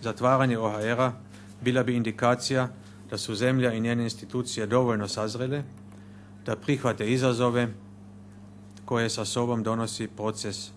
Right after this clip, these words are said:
integracije u E U i u nato. Treće, e, Savjet, e, Vijeće za implementaciju mira je najoštrije osudio podrivanje državnih institucija koje se nastavilo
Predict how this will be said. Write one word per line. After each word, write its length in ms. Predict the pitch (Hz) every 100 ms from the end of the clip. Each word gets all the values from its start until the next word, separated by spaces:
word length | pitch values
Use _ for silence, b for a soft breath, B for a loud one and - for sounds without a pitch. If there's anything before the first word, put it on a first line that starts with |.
| - - -
integracije 760 | 107 107 98 113 117 - 117 107
u 180 | 110 107
E 80 |
U 260 | 107 135 139 - - B B B B -
i 160 | 110 110
u 300 | 110 107 101 - 104
nato. 440 | 104 101 - 87 - - - - - - - - - - - - - - - - - B B B B B B -
Treće, 340 | 135 160 -
e, 480 | 107 110 110 110 107
Savjet, 560 | 110 135 135 127 - - -
e, 280 | 117 110 107
Vijeće 300 | 127 131 -
za 100 | 117
implementaciju 600 | 110 107 101 110 107 107
mira 260 | 120 127
je 120 | 113 113
najoštrije 540 | 123 117 113 - 104
osudio 440 | 101 - 120 107
podrivanje 540 | 98 107 110 120 107 98
državnih 420 | 101 104 104 101
institucija 680 | 104 110 - 131 131 123 113 B B B B -
koje 160 | 117
se 140 | - 113
nastavilo 680 | 123 - 127 120 117 117